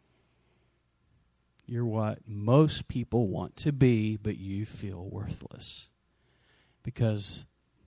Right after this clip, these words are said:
her identity has never been secured in Christ.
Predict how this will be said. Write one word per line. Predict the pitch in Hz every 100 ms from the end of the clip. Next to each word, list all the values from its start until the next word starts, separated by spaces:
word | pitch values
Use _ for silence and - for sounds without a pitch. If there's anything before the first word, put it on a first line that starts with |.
| -
her | - 113
identity | 101 101 101 117 120 110 101
has | 98 92
never | 107 104
been | 101 104 101
secured | - 110 - 101 104
in | 107
Christ. | 127 - 135 131 131 - -